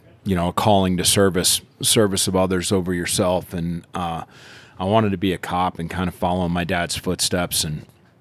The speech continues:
uh, I,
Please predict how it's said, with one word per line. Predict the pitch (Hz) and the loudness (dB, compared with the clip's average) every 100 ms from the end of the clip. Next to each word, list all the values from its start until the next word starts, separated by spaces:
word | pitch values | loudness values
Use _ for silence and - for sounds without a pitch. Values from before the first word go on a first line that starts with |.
| _ _ _ _ - - | _ _ _ _ -14 -6
uh, | 90 80 76 - - - - - - _ _ _ _ _ _ _ _ _ - | -2 -2 -4 -8 -20 -20 -20 -20 -20 _ _ _ _ _ _ _ _ _ -4
I, | 95 | -2